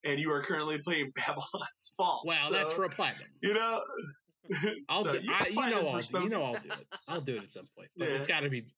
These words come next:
Speaker 1: No,
Speaker 2: right
Speaker 1: I
Speaker 2: place.
Speaker 1: just, I, I, I was just out on it. It's unfortunate because I really think in a, you know, in a different timeline, this could have been a really, uh, cool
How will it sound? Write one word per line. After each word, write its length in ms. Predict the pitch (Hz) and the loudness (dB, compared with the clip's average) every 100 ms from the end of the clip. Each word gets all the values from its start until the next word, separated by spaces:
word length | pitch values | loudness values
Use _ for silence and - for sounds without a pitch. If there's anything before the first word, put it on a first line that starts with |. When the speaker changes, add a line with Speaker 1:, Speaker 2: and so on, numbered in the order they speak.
| _ | _
Speaker 1:
No, 140 | 185 226 | -2 2
Speaker 2:
right 240 | 247 233 | 4 4
Speaker 1:
I 60 | 214 | 2
Speaker 2:
place. 120 | 226 | 2
Speaker 1:
just, 240 | 208 - - | 4 2 2
I, 680 | 156 147 110 76 165 160 165 | 0 0 0 0 0 0 0
I, 20 | |
I 20 | 165 | 0
was 140 | 151 | 0
just 200 | 143 127 | 2 2
out 180 | 117 123 | 2 2
on 160 | 123 123 | 2 2
it. 60 | 123 | 0
It's 180 | 185 190 | 0 2
unfortunate 680 | 220 190 165 160 160 156 147 _ _ | 0 0 0 0 0 -2 -4 _ _
because 320 | 143 156 143 | -4 0 2
I 140 | 139 147 | 2 0
really 280 | 143 165 156 151 | -2 -4 -4 -4
think 180 | 156 147 - | -6 -6 -8
in 120 | 131 135 | -6 -4
a, 40 | 127 113 _ - - - - - | -4 -8 _ -12 -12 -12 -18 -4
you 120 | 165 | 0
know, 300 | 160 143 139 - | 2 2 0 -2
in 120 | 151 | -2
a 80 | 147 | 0
different 380 | 139 160 156 139 | 0 -2 -2 -2
timeline, 480 | - 156 160 160 147 | 0 0 0 0 0
this 140 | 156 - | 0 0
could 160 | 190 | -2
have 120 | 123 | -2
been 140 | 139 131 | -2 -2
a 60 | |
really, 480 | 127 131 131 120 113 - 120 | 0 0 0 -4 -10 -6 -2
uh, 40 | 110 101 - | -2 -2 -6
cool 360 | - 139 127 113 | 0 0 2 -2